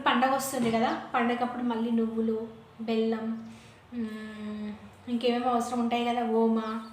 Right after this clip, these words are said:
శనగపిండి, అవన్నీ తెచ్చుకోవాలి. ఇంకా పండగ సామాను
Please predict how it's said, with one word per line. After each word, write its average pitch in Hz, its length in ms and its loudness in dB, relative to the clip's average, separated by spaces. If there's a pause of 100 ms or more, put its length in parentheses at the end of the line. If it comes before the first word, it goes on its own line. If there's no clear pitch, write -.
(120)
శనగపిండి, 233 680 0 (560)
అవన్నీ 220 340 -6
తెచ్చుకోవాలి. 220 600 -8
ఇంకా 247 120 -4 (100)
పండగ 214 240 -6
సామాను 214 480 -6